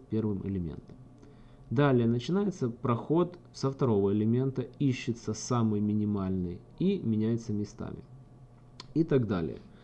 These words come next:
Вот, то есть по факту, э, давайте еще раз повторим. Сначала находится наименьший элемент массива. Вот в этом случае там ищется самый-самый, э, минимальный. То есть давайте, давайте.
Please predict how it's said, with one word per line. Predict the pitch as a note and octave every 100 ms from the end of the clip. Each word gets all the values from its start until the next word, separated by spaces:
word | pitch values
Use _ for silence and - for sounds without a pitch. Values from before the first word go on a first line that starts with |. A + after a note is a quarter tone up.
| - - - -
Вот, | - G#2+ D2+
то | D2+
есть | -
по | E3
факту, | F3 C3 G2 - C2 - - - - - -
э, | G#2 G#2 G#2
давайте | A#2+ A#2 A2
еще | - G#2
раз | F2 - - - - - -
повторим. | G#2+ - G#3+ F#3
Сначала | - - F3 A#2+
находится | A#2 B2+ A2+ A2+
наименьший | G#2 A2 B2+ C#3 B2 G2+
элемент | G#2 G#2+ B2 A#2
массива. | G#2+ - F#2+ F2+ A2 C3+ -
Вот | G2+
в | G#2
этом | G2 F#2+
случае | F2+ G2 F#2 F#2+
там | - F2 E2+ - - -
ищется | A2 G#2 - - -
самый-самый, | - A#2+ C#3 D3 C3 A2+ - G#2 A2+ A2 G2+ G2+ - - - - - - - - -
э, | - E2 D2+ C#2 - -
минимальный. | - G#2+ G#2 G2+ F#2 E2 C#2+
То | -
есть | D2 D#2+
давайте, | D#2+ A2 B2+ A#2+ A2 G#2
давайте. | E2+ E2 F#2 G2+ G2 F2